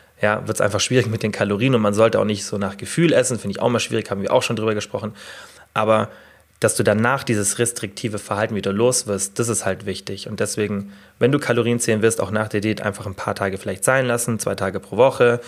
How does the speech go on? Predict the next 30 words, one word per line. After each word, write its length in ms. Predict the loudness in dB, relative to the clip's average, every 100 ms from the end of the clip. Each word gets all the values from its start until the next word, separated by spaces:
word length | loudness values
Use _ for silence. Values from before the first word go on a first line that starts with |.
| -16
sein 240 | 0 2 4
lassen 320 | 2 0 -2
und 220 | -2 -4
dann 120 | -4
auch, 200 | -6 -8 -14 -20 -20 _
wie 60 | -6
gesagt, 260 | -2 -2
viel 140 | -2 2
auswärts 320 | 2 2 0
essen 280 | 0 0 0
gehen, 180 | 0 2
einfach 260 | 0 -2
so 120 | -4
ein 60 | -2
bisschen 220 | 0 0
rantasten, 600 | 2 0 2 0 0 -2
Gewicht 280 | 0 0 0
beobachten 680 | 0 2 2 0 0 -2 -2 -8 -20 -20 -8
und 160 | -2
dann 380 | 0 2 -2 -6 -14
wirst 300 | -8 -4 -4
du 60 | -4
von 100 | -4
diesem 220 | -4 -6
Food-Fokus 720 | -6 -8 -4 -4 -2 -6 -6 -14 -20 -8
auf 220 | -6 -4
jeden 140 | -2 -2
Fall 200 | -2 -2
wieder 160 | -2
loskommen. 560 | -4 -6 -8 -12 -14